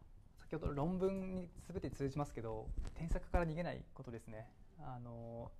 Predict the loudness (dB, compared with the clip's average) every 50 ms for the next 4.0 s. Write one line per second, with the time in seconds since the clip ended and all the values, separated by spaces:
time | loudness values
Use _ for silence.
0 | -12 -6 -6 -4 -4 -2 -4 -4 -2 -2 -2 -2 -2 -4 -6 -6 -6 -6 -4 -4
1 | -4 -4 -2 -2 -2 0 2 2 2 4 4 4 4 4 2 0 0 0 0 0
2 | 0 0 0 0 2 2 2 2 2 0 -4 -10 -10 -10 -10 -10 -8 -8 -10 -10
3 | -10 -10 -8 -8 -6 -2 0 2 2 2 2 0 0 0 0 0 0 0 0 0